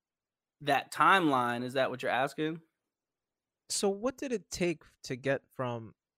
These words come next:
Speaker 2: there to, to the level you're at now? What did, like, what was it, some of the things that took to get to, to level up?
Speaker 1: Well, first is, is hard work and dedication.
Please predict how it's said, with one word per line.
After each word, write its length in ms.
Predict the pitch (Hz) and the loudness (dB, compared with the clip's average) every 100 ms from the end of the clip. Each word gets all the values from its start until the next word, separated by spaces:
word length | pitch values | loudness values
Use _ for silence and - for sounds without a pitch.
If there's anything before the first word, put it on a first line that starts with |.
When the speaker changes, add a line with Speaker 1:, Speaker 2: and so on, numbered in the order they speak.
| _ _ 135 | _ _ -2
Speaker 2:
there 380 | 131 139 139 - - | 0 0 -2 -6 -14
to, 420 | - 127 120 117 - _ _ - | -6 -4 -4 -6 -8 _ _ -14
to 300 | - 120 120 _ _ _ _ _ - | -6 -6 -8 _ _ _ _ _ -10
the 80 | 127 | -6
level 380 | 123 123 127 123 | -4 -4 -4 -2
you're 160 | 120 | -2
at 200 | 117 - | -4 -6
now? 280 | 117 117 107 | -10 -10 -8
What 160 | 117 139 | -6 -6
did, 160 | 156 - | -6 -8
like, 280 | 135 131 | -8 -8
what 140 | 143 160 | -2 -2
was 160 | 170 | -2
it, 80 | 175 | -6
some 180 | - 165 | -8 -6
of 60 | 160 | -6
the 80 | |
things 360 | - 139 139 131 | -6 -6 -6 -4
that 300 | 135 120 117 _ _ _ _ _ _ _ - | -2 -2 -4 _ _ _ _ _ _ _ -14
took 240 | - 131 - | -8 -8 -8
to 120 | 120 | -8
get 240 | 123 120 | -6 -6
to, 340 | - 123 117 104 _ - | -6 -8 -6 -8 _ -10
to 100 | 135 | -4
level 320 | 131 131 117 | -2 -2 -2
up? 180 | 117 - _ _ _ _ _ _ _ _ _ _ _ - - - | -4 -8 _ _ _ _ _ _ _ _ _ _ _ -12 -12 -2
Speaker 1:
Well, 280 | 151 165 143 | 2 4 2
first 340 | - 196 220 | 2 0 2
is, 240 | 170 139 - | -2 -4 -4
is 120 | 147 | -6
hard 220 | 147 170 165 | 2 4 4
work 160 | 151 | 2
and 80 | 143 | 0
dedication. 560 | 139 127 151 131 113 | -2 -2 -4 -4 -8